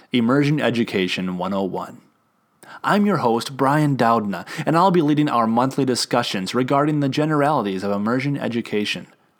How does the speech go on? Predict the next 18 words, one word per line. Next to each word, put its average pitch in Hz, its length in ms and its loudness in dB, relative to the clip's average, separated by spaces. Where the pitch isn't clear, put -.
what 135 120 0
it 151 140 -4
is, 147 400 -4
its 165 160 -2
benefits, 147 600 -2
disadvantages, 139 720 0
myths, 131 400 -2
and 160 140 2
years 139 480 4
of 107 160 0
proven 160 300 0
research 135 500 0
provided 139 440 0
from 117 160 -2
scholarly 147 540 0
articles 147 540 -2
and 151 280 -2
books 180 320 -4